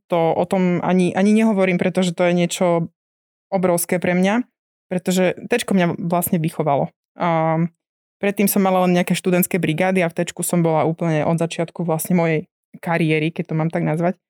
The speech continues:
No a nikdy som si nemyslela, že si prejdem toľkými pozíciami a že zistím, že čo ma naozaj v živote baví a čo chcem v živote robiť.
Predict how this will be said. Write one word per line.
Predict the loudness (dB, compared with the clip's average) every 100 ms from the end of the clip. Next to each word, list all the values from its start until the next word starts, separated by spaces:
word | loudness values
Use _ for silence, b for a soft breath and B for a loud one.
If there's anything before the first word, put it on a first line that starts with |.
| _ _ _ _
No | -2 0
a | 2 0 -2 -8 -2
nikdy | 0 2
som | 2 2
si | 2
nemyslela, | 2 2 0 0
že | 2 2 0 -4 _ _ _ _ _ _ _ -18 -6
si | -2
prejdem | 0 2 2
toľkými | 0 2 0
pozíciami | 2 0 0 0 2 2 2
a | 0
že | 2
zistím, | 2 0 -2 -2
že | 0 0 0 0 -2 _
čo | -4 -2
ma | 0
naozaj | 0 0 2
v | 0
živote | 0 -2 -2
baví | -2 0 0 0
a | 0
čo | -2 -8
chcem | -4
v | -2
živote | -2 -2 -2
robiť. | -2 -2